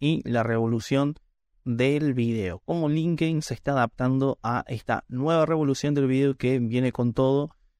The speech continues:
y que a LinkedIn también, eh, al fin y al cabo le está afectando y por lo tanto va a cambiar bastante el juego sobre cómo las marcas tienen que ir,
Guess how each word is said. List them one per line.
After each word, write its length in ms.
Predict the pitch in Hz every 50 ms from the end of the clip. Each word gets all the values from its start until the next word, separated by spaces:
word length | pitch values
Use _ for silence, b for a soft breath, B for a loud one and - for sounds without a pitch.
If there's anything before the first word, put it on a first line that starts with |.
| _ _
y 140 | - 170 156
que 260 | - 165 170 160 - - _ _ _ _
a 100 | - 120
LinkedIn 480 | 123 127 135 139 131 135 135 135 131
también, 480 | 117 117 113 113 117 120 127 131 135 143 - _ _ _ _ _ _ -
eh, 480 | 113 110 110 107 107 107 101 98 - - _
al 140 | 117 110 -
fin 140 | - 139 143
y 20 |
al 60 | 135 127
cabo 240 | 135 135 139 143 135
le 80 | 120
está 320 | 123 - - 127 123 123 120
afectando 840 | - 123 110 - - 117 120 131 - 135 143 147 151 165 165 -
y 120 | - 175 165
por 100 | - 180
lo 80 | 160
tanto 340 | - 175 180 - - 180 165
va 120 | 147 139 139
a 20 |
cambiar 340 | - 117 117 117 120 117 117
bastante 680 | 110 104 104 - - 113 113 117 117 110 120 117 - - _ _ _ _ _ _
el 200 | - 110 110 110
juego 540 | - - - 147 143 135 127 123 127 131 - _ _ _ _ _ _
sobre 380 | - - - 117 113 113 110
cómo 180 | - 131 135 135
las 160 | 120 110 120
marcas 320 | 123 123 120 - 117 -
tienen 320 | - - 135 127 123 117 117
que 120 | 117 117
ir, 260 | 113 120 127 123 -